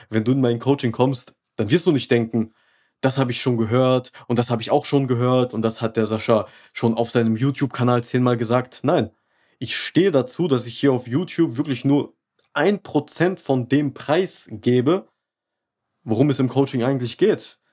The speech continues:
Ja, den Content bekommen meine zahlenden Kunden. Das empfinde ich als fair.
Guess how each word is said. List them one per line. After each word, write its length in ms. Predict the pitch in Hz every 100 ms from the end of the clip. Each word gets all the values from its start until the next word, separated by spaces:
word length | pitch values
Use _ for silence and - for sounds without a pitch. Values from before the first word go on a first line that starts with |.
| _
Ja, 140 | 120 143
den 220 | 117 113
Content 540 | - 139 175 107 104
bekommen 440 | 131 - 131 156 165
meine 260 | 139 120
zahlenden 460 | 120 127 143 143 139
Kunden. 380 | - 127 - 104
Das 160 | 117
empfinde 320 | 135 123 143
ich 100 | 131
als 200 | 127 120
fair. 400 | - 156 135 98